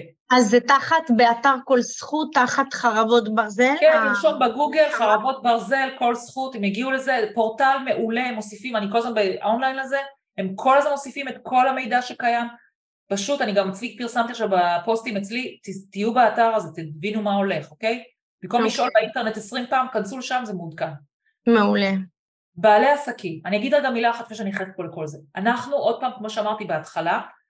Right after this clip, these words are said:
Speaker 2: יש לנו עסקים שהם נדרשים. אנחנו צריכים, הדבר, הבעיה היחידה שלנו כרגע, זה בעיה שיכול להיות שהיא תהיה תזרימית לתקופה הקרובה, לרבעון ה-, הזה, לחודש הזה, לחודשיים אחרי, האלה, כל אחד והסוג העסק שלו,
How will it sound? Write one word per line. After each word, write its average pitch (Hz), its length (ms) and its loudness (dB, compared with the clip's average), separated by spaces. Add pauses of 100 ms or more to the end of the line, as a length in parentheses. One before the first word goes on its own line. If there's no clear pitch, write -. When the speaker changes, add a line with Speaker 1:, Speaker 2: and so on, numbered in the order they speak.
(460)
Speaker 2:
יש 233 200 2
לנו 302 160 2
עסקים 226 420 -6
שהם 226 180 -6
נדרשים. 180 540 -6
אנחנו 190 240 -8
צריכים, 294 380 -4
הדבר, 254 420 2
הבעיה 240 400 2
היחידה 214 500 -2
שלנו 311 280 -6
כרגע, 311 300 0 (300)
זה 196 120 0
בעיה 196 320 4
שיכול 240 300 -6
להיות 262 140 -4
שהיא 247 120 -10
תהיה 226 200 -4
תזרימית 180 580 -4
לתקופה 202 380 -2
הקרובה, 165 360 -4
לרבעון 208 480 -2
ה-, 247 140 -10 (360)
הזה, 233 360 2
לחודש 214 420 -2
הזה, 247 160 -6
לחודשיים 214 480 -2
אחרי, 226 300 -8 (100)
האלה, 208 340 -2 (480)
כל 208 180 4
אחד 208 240 2
והסוג 180 300 -6
העסק 175 240 -10
שלו, 165 420 -6